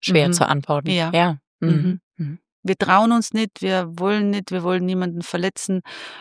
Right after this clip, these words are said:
Speaker 2: Und, und dann ist ganz oft, ganz lang, äh, Unklarheit oder un-, nicht Unklarheit, das ist nicht das richtige Wort, aber ein bisschen so ein Nebel.
Speaker 1: Ja, keine
Speaker 2: Und das
Speaker 1: Orientierung
Speaker 2: Ja,
Speaker 1: auch, ne?
Speaker 2: keine
Speaker 1: Mhm.
Speaker 2: Orientierung
Speaker 1: Ja.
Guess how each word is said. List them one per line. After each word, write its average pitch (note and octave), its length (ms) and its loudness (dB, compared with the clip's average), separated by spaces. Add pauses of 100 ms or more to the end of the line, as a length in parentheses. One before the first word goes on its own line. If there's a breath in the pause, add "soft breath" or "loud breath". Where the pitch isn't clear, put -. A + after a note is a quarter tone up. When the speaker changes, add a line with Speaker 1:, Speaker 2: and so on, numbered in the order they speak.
(340 loud breath)
Speaker 2:
Und, G3 580 0
und G3+ 180 0
dann G3+ 120 6
ist A3 140 0
ganz A3 280 4
oft, G3+ 240 0
ganz F#3+ 260 2
lang, G3 220 2 (1040)
äh, F#3 320 0
Unklarheit F#3 600 2
oder - 180 -2
un-, G#3+ 280 4 (380 loud breath)
nicht F#3+ 280 -6
Unklarheit, G#3 520 2
das - 140 -6
ist - 100 -8
nicht F#3+ 120 -8
das - 140 -10
richtige F3+ 420 -4
Wort, F#3 280 -4
aber F3+ 140 -2
ein F3 120 -4
bisschen F#3 220 -6
so - 160 -4
ein F3 120 0
Nebel. E3+ 360 -2 (140)
Speaker 1:
Ja, D#3+ 200 4 (220 loud breath)
keine G3+ 220 4
Speaker 2:
Und G#3 40 4
das F#3 40 0
Speaker 1:
Orientierung F#3+ 640 0
Speaker 2:
Ja, G3+ 340 4
Speaker 1:
auch, - 40 -2
ne? F3+ 100 -4
Speaker 2:
keine G3 280 2
Speaker 1:
Mhm. G3 60 4
Speaker 2:
Orientierung G3+ 520 2
Speaker 1:
Ja. - 60 -8